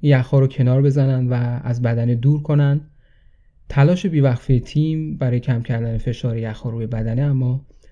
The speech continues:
بی جواب موند. صدای عجیب و غریبی از پایین عرشه کشتی به گوش می‌رسید. اولش خیال می‌کردن شاید صدای یه نهنگ زیر یخ‌ها، اما خیلی زود فهمیدن که فشار یخ‌ها روی الوار کشتی این صدا رو تولید می‌کنه.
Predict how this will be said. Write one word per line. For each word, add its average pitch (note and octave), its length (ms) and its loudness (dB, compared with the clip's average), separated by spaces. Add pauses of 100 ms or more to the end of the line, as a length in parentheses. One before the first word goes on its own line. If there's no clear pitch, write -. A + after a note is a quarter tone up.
بی B2+ 100 0
جواب G#2 420 -4
موند. C#3 240 -14 (680)
صدای D3+ 360 4
عجیب C#3 240 2
و C3 80 0
غریبی C3+ 340 2
از D3+ 200 -4
پایین C#3 200 2
عرشه B2+ 340 -2
کشتی B2+ 320 -6
به B2+ 80 -4
گوش C#3 260 -4
می‌رسید. D3+ 500 -6 (340)
اولش C#3+ 360 0
خیال C#3 220 4
می‌کردن D3 400 2
شاید C#3 240 0
صدای C3 360 0
یه C#3 120 2
نهنگ C3+ 720 2
زیر B2 220 0
یخ‌ها، C3+ 640 -2 (400)
اما C3+ 180 4
خیلی C3+ 280 2
زود B2+ 140 0
فهمیدن B2 440 0
که B2+ 420 0
فشار B2 400 -2
یخ‌ها A#2+ 380 -2
روی B2 160 0
الوار A#2 400 -4
کشتی A#2+ 400 -8
این B2 100 0
صدا A2+ 340 -6
رو A2 60 -6
تولید A#2 360 -8
می‌کنه. - 380 -12